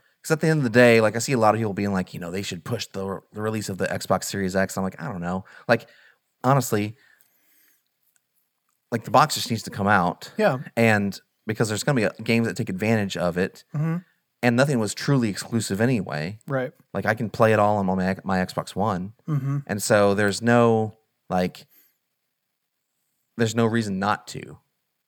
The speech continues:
Speaker 1: at this point. And, like,
Speaker 2: Yeah.
Speaker 1: I don't, I don't, I just don't know. Like, I think you'll ship just as many, uh, Xbox Series X's once Halo does come out as you would have.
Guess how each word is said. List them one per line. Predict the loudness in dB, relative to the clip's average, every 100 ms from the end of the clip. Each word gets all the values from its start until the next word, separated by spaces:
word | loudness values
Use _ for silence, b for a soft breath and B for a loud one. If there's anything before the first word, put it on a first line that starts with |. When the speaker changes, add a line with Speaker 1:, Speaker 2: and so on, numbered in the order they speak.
| _ _ -10
Speaker 1:
at | -8
this | -8
point. | -6 -4
And, | 0
like, | 0 2
Speaker 2:
Yeah. | 2 0 2
Speaker 1:
I | 2
don't, | 2
I | 4
don't, | 4 4
I |
just | 2 0
don't | 2
know. | 4 6
Like, | 4 0 B B B _ -10 -4
I |
think | 0 0 2
you'll | 0
ship | 2 0
just | 0 -4
as | -2
many, | 0 2 0 -2 -6
uh, | 0 0 0
Xbox | -2 -4
Series | -4 -2 0 2
X's | 0 0 -2 0
once | -2 -2
Halo | 0 0 2
does | 2 0
come | -2 -2
out | -2
as | -4 -6
you | -2
would | 0 2
have. | 2 2 -2